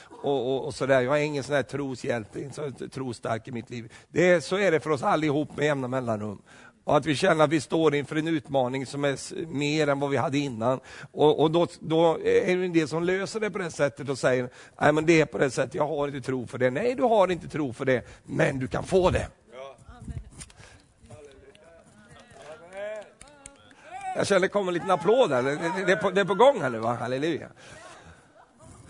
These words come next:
Speaker 1: Och då löser jag det genom att jag, jag går in i Herrens ord.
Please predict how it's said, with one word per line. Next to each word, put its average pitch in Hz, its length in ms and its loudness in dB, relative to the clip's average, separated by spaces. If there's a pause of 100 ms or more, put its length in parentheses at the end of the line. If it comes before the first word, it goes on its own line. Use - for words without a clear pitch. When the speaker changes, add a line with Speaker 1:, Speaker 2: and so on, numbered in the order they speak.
(1160)
Speaker 1:
Och 185 120 2
då 202 80 8
löser 208 380 6
jag 180 120 8
det 170 100 10
genom 151 320 4
att 139 160 4
jag, 143 220 4
jag 131 300 4
går 131 340 -4
in 127 160 0
i - 20 -4
Herrens 123 380 -4
ord. - 240 -10